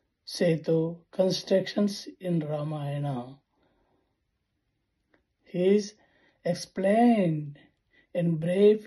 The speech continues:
in the Ramayana. The city of Lanka and Sri Lanka are separated from Bharatvarsha. This book is use of educations. There are fourteen sections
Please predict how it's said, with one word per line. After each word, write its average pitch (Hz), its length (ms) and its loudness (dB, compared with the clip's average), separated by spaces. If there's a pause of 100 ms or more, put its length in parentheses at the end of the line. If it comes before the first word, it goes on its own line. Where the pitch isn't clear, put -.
in 165 220 0
the 151 140 -4
Ramayana. 175 680 -2 (580)
The 165 120 0
city 185 380 -4
of 175 200 2
Lanka 165 680 -2
and 165 220 -2
Sri 160 240 -6
Lanka 170 520 -4 (400)
are 160 200 -2
separated 196 840 -2 (340)
from 160 360 -8 (500)
Bharatvarsha. 165 880 0 (1080)
This 185 280 -4
book 226 260 -2
is - 580 2 (140)
use 202 400 4
of 202 440 2
educations. 151 1200 -8 (480)
There 160 320 4
are 156 400 -2 (260)
fourteen 196 480 0
sections 196 600 -2